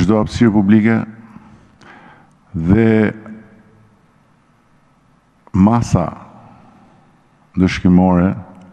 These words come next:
do të zbatohet për të gjithë tek fatura e dritave. Mos të ketë asnjë iluzion, asnjë individ që mund t'i shmanget gjobës.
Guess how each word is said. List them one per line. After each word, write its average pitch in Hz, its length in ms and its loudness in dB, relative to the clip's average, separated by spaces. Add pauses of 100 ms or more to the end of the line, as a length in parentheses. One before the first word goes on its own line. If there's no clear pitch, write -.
(680)
do 87 80 0
të 76 140 -4
zbatohet 98 680 -4 (280)
për 82 160 -2
të 73 140 -10
gjithë - 480 -2 (400)
tek - 160 -6
fatura 104 560 0 (260)
e 95 220 0
dritave. - 680 -4 (1600)
Mos 87 380 -2
të - 160 -20
ketë 113 340 -2 (140)
asnjë 110 560 2
iluzion, 82 640 0
asnjë 87 400 2
individ 98 500 2 (880)
që 87 160 -2
mund 98 240 2
t'i 98 80 2
shmanget 98 680 0 (1000)
gjobës. 78 420 -4